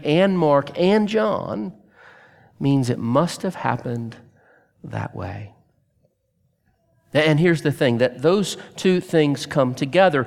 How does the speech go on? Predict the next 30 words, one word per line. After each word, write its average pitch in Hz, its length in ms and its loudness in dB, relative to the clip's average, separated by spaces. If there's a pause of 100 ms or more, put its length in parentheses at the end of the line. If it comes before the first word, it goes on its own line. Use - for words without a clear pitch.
(300)
The 147 200 0
empty 185 380 2
tomb 160 380 4 (140)
and 233 320 6
the 233 160 2
eyewitness 185 720 2
accounts, - 1000 -2 (760)
they 151 240 0
make 156 300 2
the 139 80 -2
case 139 420 -2
all 120 300 0
the 127 100 -6
more 104 300 -4
compelling. 98 600 -10 (760)
After 190 420 0
all, 147 140 4
th-, 185 180 -2
think 208 240 0
about 131 240 2
it. 113 80 -2 (200)
If 190 140 2
there 208 140 4
had 170 100 2
been 208 160 4
an 214 120 2
empty 170 280 2
tomb 214 360 2
without 160 420 2
witnesses, - 1080 -4